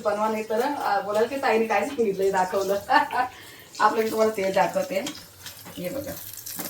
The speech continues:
एक सुद्धा किंचितही,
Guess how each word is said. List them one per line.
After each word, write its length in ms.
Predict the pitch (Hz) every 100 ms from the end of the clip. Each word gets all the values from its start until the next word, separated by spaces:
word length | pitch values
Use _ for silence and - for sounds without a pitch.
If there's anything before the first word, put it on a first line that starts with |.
| - - - - - - - -
एक 200 | 202 226
सुद्धा 440 | - - 294 254
किंचितही, 760 | 277 262 247 - 240 240 254 320